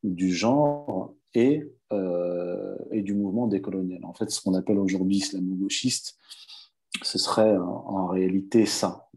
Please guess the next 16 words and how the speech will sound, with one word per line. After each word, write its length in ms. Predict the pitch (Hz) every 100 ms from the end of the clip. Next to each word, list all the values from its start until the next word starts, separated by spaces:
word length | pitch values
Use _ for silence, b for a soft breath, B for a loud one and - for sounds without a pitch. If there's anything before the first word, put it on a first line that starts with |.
| 117 107
Mais 100 | -
ça 180 | -
n'a 120 | 90 -
rien 260 | 113 135
à 100 | 104
voir 280 | 101 117 95
avec, 320 | 90 92 -
euh, 220 | 92 87 90
l'islam 460 | 101 101 - 104
en 100 | 92
tant 140 | 101 104
que 100 | -
tel, 240 | 98 95 _ -
encore 400 | 95 - 95 95
une 80 |
fois. 280 | 95 95 -